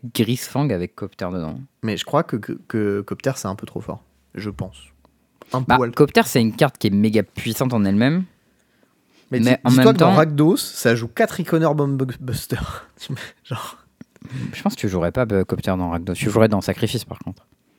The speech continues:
Speaker 2: Je pense qu'il y aurait quelques decks où t'auras envie de jouer Copter. Je sais pas lesquels, hein, mais, et puis je pense que ça va, en fait, lisser beaucoup de sorties de decks agressifs. Enfin, pff, je pense que c'est un po-, un poil trop bien. Voilà.
Speaker 1: Je suis d'accord que c'est un peu bien,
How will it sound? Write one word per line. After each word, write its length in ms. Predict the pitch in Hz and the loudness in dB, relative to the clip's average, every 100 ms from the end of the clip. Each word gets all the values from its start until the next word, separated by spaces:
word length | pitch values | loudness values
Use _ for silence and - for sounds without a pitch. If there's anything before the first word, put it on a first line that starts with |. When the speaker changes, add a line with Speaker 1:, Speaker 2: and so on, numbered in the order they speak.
| _ _ _ _ - | _ _ _ _ -16
Speaker 2:
Je 80 | |
pense 220 | - 156 - | -8 -8 -4
qu'il 240 | 117 107 | -2 0
y 100 | 107 | 0
aurait 140 | 107 | -2
quelques 360 | 104 151 131 135 | -2 -4 -2 0
decks 240 | 123 110 | 0 -2
où 40 | - | -6
t'auras 220 | - 104 | -4 -2
envie 160 | 104 101 | -2 -4
de 60 | |
jouer 120 | 110 107 | -6 -6
Copter. 300 | 98 - 101 | -6 -6 -6
Je 80 | - | -4
sais 120 | 113 | -2
pas 100 | 123 | 0
lesquels, 280 | 120 120 139 | 0 0 -2
hein, 180 | 127 147 _ - | -2 -6 _ -10
mais, 540 | 104 101 101 101 101 - | -6 -4 -4 -4 -6 -6
et 100 | 110 | -8
puis 160 | - | -8
je 80 | 110 | -6
pense 160 | 143 151 | -4 -4
que 100 | 117 | -4
ça 160 | 107 | 0
va, 380 | 104 107 107 104 127 - _ _ | 2 2 2 0 -6 -14 _ _
en 60 | - | -8
fait, 240 | 135 127 | -6 -6
lisser 480 | 139 127 131 143 135 | -4 -4 0 2 2
beaucoup 240 | 120 110 | 0 -6
de 40 | 123 | -4
sorties 260 | 123 - 120 | -6 -4 -6
de 40 | |
decks 180 | 113 110 | -6 -6
agressifs. 680 | 110 107 - 113 113 113 - - - _ _ _ - | -4 -6 -6 -6 -4 -4 -8 -20 -20 _ _ _ -2
Enfin, 160 | 123 - _ _ | -2 -2 _ _
pff, 260 | - - - _ | -12 -12 -16 _
je 140 | - | -10
pense 200 | - 170 | -2 -2
que 60 | - | -2
c'est 80 | 127 | -4
un 120 | 107 | -4
po-, 160 | - - | -6 -4
un 120 | 107 | -4
poil 220 | 117 104 | -2 -4
trop 200 | 101 - | -4 -8
bien. 160 | 76 - _ _ - | -10 -12 _ _ -20
Voilà. 160 | 151 _ _ _ _ _ _ _ _ _ _ _ _ _ _ _ _ - | -20 _ _ _ _ _ _ _ _ _ _ _ _ _ _ _ _ -14
Speaker 1:
Je 60 | |
suis 100 | - | 0
d'accord 240 | 107 107 139 | 2 4 2
que 80 | - | 0
c'est 60 | |
un 120 | 101 | 0
peu 180 | 95 113 | 0 0
bien, 420 | 104 107 110 113 | 2 2 4 2